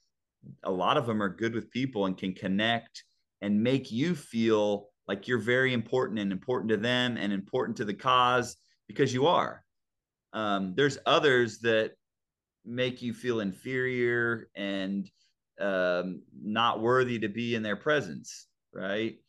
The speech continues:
And I think a lot of those folks are less effective leaders, right? That's just not a leadership style that,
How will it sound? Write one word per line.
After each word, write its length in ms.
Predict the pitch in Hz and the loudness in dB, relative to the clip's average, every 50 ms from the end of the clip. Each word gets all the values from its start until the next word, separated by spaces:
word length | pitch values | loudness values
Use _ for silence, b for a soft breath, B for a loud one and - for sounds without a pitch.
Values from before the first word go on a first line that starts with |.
| _ _ _ _ _ _ - | _ _ _ _ _ _ -8
And 240 | 113 113 113 113 | -4 -4 -2 -2
I 100 | 110 110 | -2 -4
think 380 | 107 - - 131 127 117 107 - - | -4 -6 -8 -6 -6 -4 -6 -6 -4
a 40 | 107 | -4
lot 200 | 107 107 104 107 | -2 0 0 0
of 60 | 110 | 0
those 140 | 110 107 107 | 0 -2 -4
folks 320 | - - 107 101 104 - | -6 -4 -4 -4 -4 -4
are 160 | 98 95 92 95 | -6 -4 -4 -2
less 320 | 98 101 98 98 - - | -2 -2 -4 -4 -6 -10
effective 520 | 92 - - 107 104 - _ - 95 92 90 - _ _ _ _ | -12 -8 -6 -6 -6 -6 _ -10 -10 -10 -10 -16 _ _ _ _
leaders, 640 | 104 110 113 101 85 76 69 65 69 - - - _ _ _ | -8 -6 -6 -4 -4 -6 -10 -10 -12 -14 -16 -16 _ _ _
right? 280 | - 90 87 92 87 | -12 -8 -8 -8 -6
That's 220 | - 98 98 - - | -6 -8 -8 -8 -12
just 220 | 101 98 - - | -14 -14 -14 -12
not 160 | 104 101 98 | -10 -8 -8
a 40 | 92 | -6
leadership 480 | 90 95 98 101 101 98 - - - - | -6 -6 -4 -4 -4 -6 -8 -12 -16 -16
style 500 | - - - 98 98 95 95 95 95 90 | -18 -14 -12 -10 -8 -8 -6 -8 -8 -6
that, 220 | 90 92 87 87 | -6 -6 -6 -6